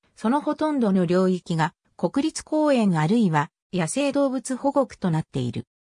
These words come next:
特に、トゥンヤイナレースワン野生生物保護区は、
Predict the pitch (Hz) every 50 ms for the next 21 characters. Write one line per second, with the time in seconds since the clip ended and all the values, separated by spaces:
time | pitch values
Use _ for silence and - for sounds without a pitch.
0 | _ _ _ _ - - 311 302 - 269 233 202 196 185 - _ _ _ _ -
1 | 196 247 277 277 277 277 277 277 269 277 269 233 240 262 277 262 - 240 233 226
2 | 226 226 208 190 165 151 - 220 262 277 262 - 277 277 277 254 262 - - 262
3 | 240 - 247 220 214 190 - - 185 160 151 151